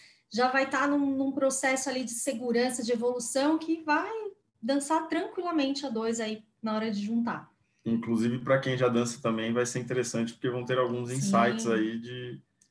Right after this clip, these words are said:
Speaker 2: você
Speaker 1: E
Speaker 2: pode ter uma outra visão do seu samba e poder mudar
Speaker 1: É.
Speaker 2: o jeito de fazer isso.
Speaker 1: Resgatar os fundamentos, né, que também é muito importante e todo mundo tem que fazer a todo momento. A gente faz até
Speaker 2: Exatamente.
Speaker 1: hoje, e isso só,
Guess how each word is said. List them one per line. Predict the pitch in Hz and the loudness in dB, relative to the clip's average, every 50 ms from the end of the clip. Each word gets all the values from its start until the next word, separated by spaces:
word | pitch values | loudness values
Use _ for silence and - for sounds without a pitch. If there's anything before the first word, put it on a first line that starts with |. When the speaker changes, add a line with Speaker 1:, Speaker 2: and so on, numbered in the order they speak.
| _ _ - | _ _ -8
Speaker 2:
você | 104 110 113 | -4 -2 -2
Speaker 1:
E | 113 | 0
Speaker 2:
pode | 107 113 117 117 117 | 2 2 2 2 2
ter | - 131 123 | 0 0 0
uma | 123 123 | 2 2
outra | 123 120 - 127 131 | 2 0 0 0 0
visão | 127 139 139 120 107 113 117 120 120 120 120 127 135 139 143 _ _ - | 2 2 2 2 2 2 2 2 2 0 -2 -4 -6 -8 -8 _ _ -10
do | - 120 127 | -6 -4 -4
seu | - - 139 143 | -2 0 0 0
samba | 143 - - 117 117 120 123 127 127 | 0 0 0 0 0 2 2 0 0
e | 135 139 135 | 0 0 -4
poder | - 131 120 123 123 120 117 - - _ - | -4 -4 -2 -2 -2 -2 -4 -12 -18 _ -6
mudar | 113 117 127 135 120 113 110 113 117 131 139 139 - - | -2 -2 -2 0 2 2 2 2 2 0 -2 -8 -10 -12
Speaker 1:
É. | 190 180 - - - _ _ - | -14 -12 -12 -16 -18 _ _ -6
Speaker 2:
o | 120 117 | -4 -2
jeito | 107 104 117 117 113 - 113 | 0 2 2 0 0 -2 -8
de | 110 107 113 117 117 | -10 -6 -2 -2 -2
fazer | 117 - - 127 123 110 101 110 120 127 | -2 2 2 2 2 2 0 0 0 0
isso. | 113 98 - - - - _ - _ | -2 -4 -6 -8 -16 -20 _ -20 _
Speaker 1:
Resgatar | - 202 180 180 208 214 208 - 214 214 | -10 -8 -6 -4 -6 -6 -4 -4 -4 -4
os | 214 214 - | -4 -4 -6
fundamentos, | - 233 233 233 233 240 233 214 208 220 233 240 233 - 190 175 | -2 0 0 0 0 0 0 0 0 -2 -2 -4 -6 -8 -8 -8
né, | 180 196 196 196 | -4 -2 -2 -2
que | 196 - | -4 -4
também | - 196 196 202 220 | -6 -4 -2 -2 0
é | 233 | 0
muito | 220 208 220 233 233 269 | -2 -2 -2 -4 -4 -6
importante | 254 240 226 226 - 208 202 214 233 240 - - 220 | -6 -8 -10 -10 -8 -6 -4 -4 -4 -4 -6 -6 -6
e | 202 202 | -8 -8
todo | - 220 220 247 240 | -6 -6 -6 -4 -2
mundo | 233 240 247 240 247 247 240 | -2 -2 -2 -2 -4 -6 -6
tem | 233 240 233 233 | -6 -4 -4 -4
que | 233 | -4
fazer | - - 220 202 196 208 220 226 | -4 -6 -4 -4 -4 -4 -4 -6
a | |
todo | 226 - 233 240 254 | -6 -6 -8 -6 -6
momento. | 269 285 277 220 202 196 196 190 | -4 -4 -2 -2 -2 -2 -2 -2
A | 190 | -4
gente | 180 180 190 196 214 202 - - 233 | -6 -4 -2 -2 -2 -4 -4 -8 -8
faz | 233 - - 185 180 185 196 214 220 214 196 | -10 -8 -10 -8 -4 -2 -2 -2 -2 -2 -4
até | 202 - - 208 220 | -6 -6 -4 -2 -2
Speaker 2:
Exatamente. | 240 233 202 202 208 | 0 0 0 0 0
Speaker 1:
hoje, | 220 226 214 220 226 233 233 - _ _ _ _ _ _ _ _ _ - | -2 -2 -4 -6 -8 -10 -12 -12 _ _ _ _ _ _ _ _ _ -6
e | 190 190 | -4 -2
isso | 196 196 - 226 196 | -2 -2 -2 -4 -6
só, | - - 233 233 | -4 -4 -4 -4